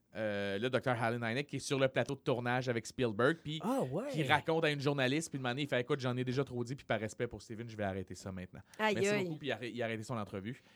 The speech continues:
Speaker 1: Mais, euh,
Speaker 3: Fait que ça marche ce que vous dites, les gars.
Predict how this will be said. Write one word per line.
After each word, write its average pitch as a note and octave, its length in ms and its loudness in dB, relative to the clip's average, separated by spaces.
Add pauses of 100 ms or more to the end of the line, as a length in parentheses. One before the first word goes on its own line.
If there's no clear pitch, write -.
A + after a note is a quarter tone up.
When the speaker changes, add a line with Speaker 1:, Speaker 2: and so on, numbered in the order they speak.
(360)
Speaker 1:
Mais, G2+ 300 -2
euh, G2+ 360 4
Speaker 3:
Fait A#3+ 100 4
que - 80 -8
ça A#3+ 180 -2
marche E4 400 2
ce - 140 -4
que A3+ 80 0
vous G3 160 -2
dites, B3 320 -4
les G3 100 2
gars. A3+ 320 2